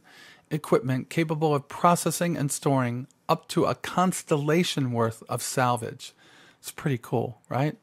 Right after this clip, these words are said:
So it's gonna take a few of these to take down your eight nineties. Hundred and fifty-eight meters long. That is just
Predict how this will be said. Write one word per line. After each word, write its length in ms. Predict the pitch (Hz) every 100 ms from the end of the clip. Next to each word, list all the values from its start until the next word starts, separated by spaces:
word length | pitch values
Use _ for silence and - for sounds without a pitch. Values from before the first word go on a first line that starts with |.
| -
So 100 | 127
it's 120 | 131
gonna 180 | 170 165
take 280 | 185 175 -
a 80 | 131
few 240 | - 220
of 100 | 156
these 240 | 127 123
to 100 | -
take 240 | 135 143 135
down 280 | 139 135 131
your 400 | 131 131 123 -
eight 160 | 135 -
nineties. 600 | 131 131 113 - - - _ - - - - - - - - _ _ _ _ _
Hundred 340 | - 220 247
and 140 | 160 143
fifty-eight 800 | - 196 - 208 - 170 180 -
meters 460 | 151 165 170 139
long. 440 | 143 147 135 123 117 -
That 200 | 156 175
is 220 | 151 147 -
just 420 | - 165 160 -